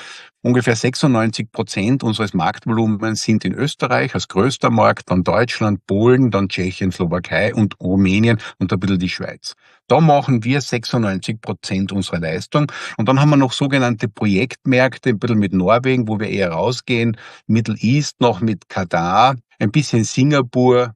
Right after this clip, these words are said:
mit Slaptrack und auch feste Fahrbahn eben in England, wo wir die Ausrüstung für High Speed Two, das ist diese Hochgeschwindigkeitsbahnlinie von London Richtung Leeds und Manchester,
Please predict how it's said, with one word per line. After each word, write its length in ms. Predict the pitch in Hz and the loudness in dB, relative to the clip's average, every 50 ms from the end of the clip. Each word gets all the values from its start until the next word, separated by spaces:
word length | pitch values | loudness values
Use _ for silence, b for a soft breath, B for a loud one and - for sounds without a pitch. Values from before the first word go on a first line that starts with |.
| _ _ | _ _
mit 200 | - 101 95 - | -6 -6 -6 -8
Slaptrack 640 | - - 104 107 113 - - - - 127 120 117 - | -8 -4 -2 -2 -2 -4 -4 -2 0 0 0 0 -2
und 200 | - 135 117 - | -4 -4 -4 -2
auch 220 | - 98 104 110 - | -2 -2 -4 -4 -4
feste 380 | - 104 101 - - - 98 | -4 -4 -4 -4 -6 -6 -6
Fahrbahn 480 | - - 85 87 104 117 113 - 110 110 | -4 -4 0 0 0 0 2 0 0 0
eben 260 | - 104 104 98 104 | 0 0 0 2 2
in 100 | 98 98 | 0 0
England, 600 | - 82 92 107 123 123 127 113 113 113 113 - _ _ | -2 -2 0 0 0 2 2 2 2 0 0 -2 _ _
wo 340 | - 95 95 104 113 113 101 | -8 -4 0 0 2 2 2
wir 400 | 104 107 107 110 107 107 107 98 - _ _ _ | 2 2 4 4 4 2 0 0 -4 _ _ _
die 400 | - 107 101 101 98 98 104 - | -2 -2 0 2 0 0 -2 -2
Ausrüstung 720 | - 87 95 127 120 - - 110 113 110 - - - 107 104 | -2 -2 0 0 -2 -2 -2 -2 -2 -2 -2 -4 -6 -6 -6
für 240 | - - 110 101 | -4 -6 -6 -4
High 260 | 95 98 95 98 104 - | -4 -4 -4 -4 -6 -8
Speed 360 | - - - 98 87 - - _ | -12 -8 -8 -6 -6 -6 -10 _
Two, 280 | - - 107 120 135 135 | -6 -2 0 2 2 2
das 120 | 123 98 | 2 0
ist 180 | 104 95 - - | 0 -2 -2 -2
diese 220 | 107 90 98 90 | -2 -2 -2 -2
Hochgeschwindigkeitsbahnlinie 1500 | 85 104 110 - - 110 - - 113 107 98 117 113 - - 101 98 - - - 95 87 95 101 98 98 101 101 104 101 95 | -2 -4 -4 -2 -4 -4 -2 0 0 0 0 -2 -4 -2 -2 -2 -2 -2 -2 -2 0 2 2 2 2 2 2 2 2 0 0
von 180 | - 104 95 | -2 -2 0
London 380 | 90 87 87 98 101 101 104 101 | 0 0 0 0 0 -2 -2 -2
Richtung 380 | 92 98 98 - - - 98 92 | -2 -4 -6 -6 -4 -2 -2 -2
Leeds 400 | 90 87 92 98 101 95 - - | 0 -2 -2 -2 -4 -4 -4 -4
und 160 | 95 87 - | -4 -4 -4
Manchester, 640 | 87 87 104 107 - - 82 82 - - 120 120 | -4 -4 -4 -4 -4 -6 -6 -6 -2 0 0 0